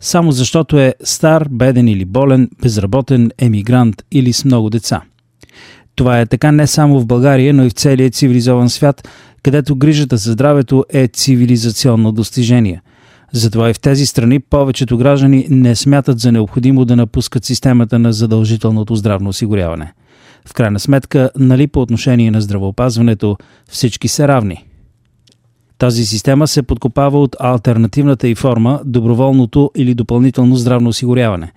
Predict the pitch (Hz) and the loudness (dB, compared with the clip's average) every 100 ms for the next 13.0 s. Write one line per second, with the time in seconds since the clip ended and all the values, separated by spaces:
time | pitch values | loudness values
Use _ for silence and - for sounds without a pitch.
0 | - - _ - 123 143 135 143 143 135 | -20 -20 _ 0 2 2 2 0 0 2
1 | 151 143 139 123 - 135 127 131 120 131 | 2 0 -4 -6 -4 -2 0 0 2 0
2 | 120 143 143 127 92 - _ _ _ _ | 0 0 0 0 -4 -10 _ _ _ _
3 | - 113 135 127 131 131 143 131 131 117 | -10 -2 0 2 2 2 2 2 0 -2
4 | - 143 139 - - 147 - 123 113 - | 0 0 0 0 -2 0 0 -2 -2 -2
5 | 123 110 101 101 107 104 110 127 - 147 | -2 -2 -4 -2 -2 0 0 -2 -2 -2
6 | 147 139 123 - 143 139 113 113 107 123 | 0 -2 -2 -2 0 0 0 -2 0 -2
7 | - 156 131 135 131 120 165 156 147 131 | -2 -2 0 2 2 0 2 2 2 2
8 | 143 139 131 92 82 - _ _ 131 123 | 0 0 0 -2 -6 -14 _ _ -2 0
9 | 131 131 127 135 120 107 117 113 104 101 | 2 2 2 0 -2 -2 -4 -2 -2 -2
10 | 101 90 104 135 - 139 120 - - - | -4 -4 -2 -2 -2 -2 -2 -10 -20 -8
11 | - 160 156 160 - 131 143 143 156 127 | -2 0 2 2 0 -2 -2 0 0 0
12 | 113 131 135 127 120 127 - - - | 0 0 2 2 2 0 -4 -8 -18